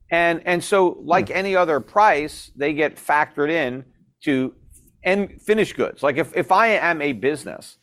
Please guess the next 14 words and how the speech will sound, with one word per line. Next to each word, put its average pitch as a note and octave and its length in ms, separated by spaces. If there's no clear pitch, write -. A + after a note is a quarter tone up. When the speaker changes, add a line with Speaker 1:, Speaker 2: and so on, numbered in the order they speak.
Speaker 2:
It's C3+ 160
an A2 80
interesting A#2+ 280
perspective, G#2 480
yeah. A2 160
Speaker 1:
I E3 60
have F3 220
labor F3 340
costs, E3+ 720
I C3 120
have A#2 180
raw A#2+ 180
material F3 480
costs, - 680